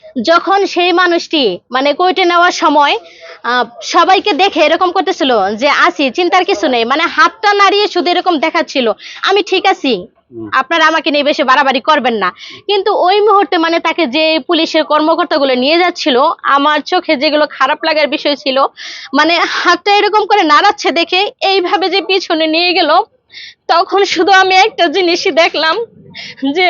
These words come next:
Speaker 1: আমার ভাইয়ের মুখের হাসিটা ছাড়া আর কিছু ছিল না। এই দৃশ্যটা আমার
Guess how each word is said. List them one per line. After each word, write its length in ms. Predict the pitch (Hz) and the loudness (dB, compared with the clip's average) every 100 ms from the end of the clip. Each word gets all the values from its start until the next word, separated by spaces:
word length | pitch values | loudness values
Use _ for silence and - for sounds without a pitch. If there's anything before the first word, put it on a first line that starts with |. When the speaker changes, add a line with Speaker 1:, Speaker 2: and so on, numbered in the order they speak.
| 302 - | 0 0
Speaker 1:
আমার 240 | 339 370 370 339 _ _ _ _ 330 359 | 2 2 2 0 _ _ _ _ -8 -2
ভাইয়ের 400 | 339 311 381 381 359 | 2 2 2 0 0
মুখের 340 | 403 415 415 330 269 | 0 2 0 0 0
হাসিটা 460 | 359 - 427 392 427 | 0 0 2 2 0
ছাড়া 340 | - 311 370 311 - _ _ _ _ _ _ - 640 - - 359 | 0 2 4 4 2 _ _ _ _ _ _ -8 -8 -6 0 2
আর 100 | 440 466 | 2 2
কিছু 200 | 453 427 | 2 2
ছিল 200 | 381 370 330 294 | 4 2 4 2
না। 80 | - _ _ _ 571 - - 392 392 440 | 0 _ _ _ -8 -6 -2 0 2 2
এই 100 | 453 415 | 2 2
দৃশ্যটা 500 | 415 - 466 403 349 320 269 | 0 4 2 4 2 2 2
আমার 200 | 403 403 | 4 4